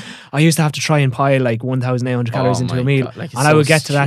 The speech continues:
Speaker 2: stupid.
Speaker 1: same point of where I was really, really sick, but I lost a load of weight 'cause I was
Speaker 2: Of
Speaker 1: only
Speaker 2: course
Speaker 1: eating,
Speaker 2: you
Speaker 1: like,
Speaker 2: did. You're in a
Speaker 1: one thousand five hundred calories.
Speaker 2: deficit, yeah.
Speaker 1: Yeah, yeah. And so I remember I have this one picture on my, on my phone, and I literally look so, so gaunt in it, like, to the point where I was really, really sick. At the time, I didn't see it.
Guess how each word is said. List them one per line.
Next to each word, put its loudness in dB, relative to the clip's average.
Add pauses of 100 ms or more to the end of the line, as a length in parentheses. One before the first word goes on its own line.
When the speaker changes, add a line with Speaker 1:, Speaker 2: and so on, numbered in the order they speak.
Speaker 2:
stupid. -
Speaker 1:
same 0
point -2
of -4
where 0
I 2
was -2
really, -2
really -2
sick, 0
but -2
I 0
lost 2
a -8
load -2
of 0
weight 2
'cause -10
I -4
was -4
Speaker 2:
Of -2
Speaker 1:
only 2
Speaker 2:
course 0
Speaker 1:
eating, -4
Speaker 2:
you 0
Speaker 1:
like, -2
Speaker 2:
did. -2
You're -2
in 0
a 0
Speaker 1:
one 0
thousand 0
five 2
hundred -
calories. -2
Speaker 2:
deficit, -2
yeah. 2
Speaker 1:
Yeah, 4
yeah. -6 (300)
And -4
so 0 (680)
I -12
remember 0
I -4
have 0
this -4
one -2
picture -4
on -2
my, -2
on -6
my -4
phone, -6 (360)
and -6
I -4
literally -2
look -4
so, 0
so -2
gaunt 0
in -6
it, -10
like, -10
to -10
the -4
point -6
where -2
I -2
was -2
really, -2
really -4
sick. -6
At -10
the -10
time, -6
I -6
didn't -8
see -6
it. -14